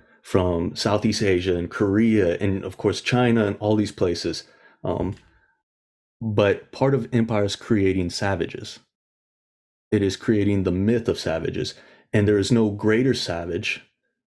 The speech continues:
uh, than the Middle Eastern man. And so I think when we see these horrific photos of before and after, what, like,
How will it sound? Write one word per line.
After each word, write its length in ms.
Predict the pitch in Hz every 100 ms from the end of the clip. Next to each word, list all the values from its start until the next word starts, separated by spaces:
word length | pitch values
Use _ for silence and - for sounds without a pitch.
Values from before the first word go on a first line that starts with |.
| _ -
uh, 400 | 92 90 92 - -
than 200 | 113 107
the 60 |
Middle 280 | 104 104 95
Eastern 540 | 92 - 90 87 87 -
man. 300 | 92 85 - - _ _ _ _ _ _ _ _ _ _ -
And 400 | 101 92 90 85
so 260 | - 92 -
I 80 |
think 200 | 107 120
when 140 | 117 107
we 80 | 98
see 300 | - 101 95
these 400 | 92 87 - - _ _ _ -
horrific 360 | 117 127 127
photos 340 | - 104 101 98
of 160 | 90
before 300 | 85 - 101
and 80 | 90
after, 280 | 85 85 92
what, 340 | 87 90 -
like, 220 | 98 85